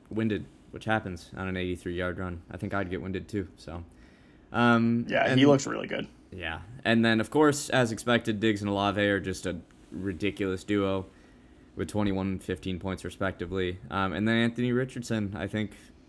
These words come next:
Speaker 1: you could totally start him this week and have no regrets. So, love that. But then, one thing to address, losing J K Dobbins does hurt the, the average fantasy team, of course. It hurts you a little bit more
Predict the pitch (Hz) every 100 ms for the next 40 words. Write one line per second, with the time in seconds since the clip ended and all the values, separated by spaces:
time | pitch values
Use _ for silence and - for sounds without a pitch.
0 | - - - - - 95 107 101 101 101
1 | 110 107 110 104 113 113 117 98 87 87
2 | 95 95 87 92 - - - - 95 90
3 | 85 85 - - - - 104 98 104 101
4 | - - - - 110 120 117 110 110 -
5 | - - - - - 131 135 123 120 117
6 | 123 117 - - - - - - 117 110
7 | 107 107 101 107 101 98 101 92 92 101
8 | 101 - - 110 139 - - - - -
9 | - - - - 101 98 76 95 101 107
10 | 104 127 127 131 123 135 139 - 113 135
11 | 143 - - - - - - - - -
12 | 110 123 120 123 113 127 135 151 151 147
13 | 139 139